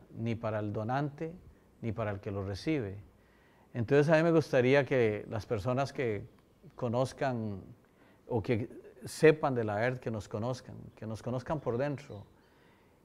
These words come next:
y que esta misión es una misión transformadora, una misión que busca hacer el bien. Y entonces sabemos que no lo podemos hacer solos.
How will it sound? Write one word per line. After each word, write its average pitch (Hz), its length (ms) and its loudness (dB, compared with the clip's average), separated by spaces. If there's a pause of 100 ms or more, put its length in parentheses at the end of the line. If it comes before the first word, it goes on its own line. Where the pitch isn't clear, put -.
y 127 120 -2
que 127 160 4
esta 147 180 0
misión 135 460 2
es 117 120 -4
una 131 140 -4
misión 123 840 -4
transformadora, 107 920 -4 (880)
una 127 220 2
misión 131 400 2
que 131 100 -2
busca 120 360 0
hacer 117 220 -2
el 110 140 0
bien. 113 460 -4 (1080)
Y 123 180 0
entonces 131 760 2 (880)
sabemos 139 460 4
que 147 80 2
no 131 80 4
lo 139 120 2
podemos 131 300 0
hacer 127 240 -4
solos. 117 500 -2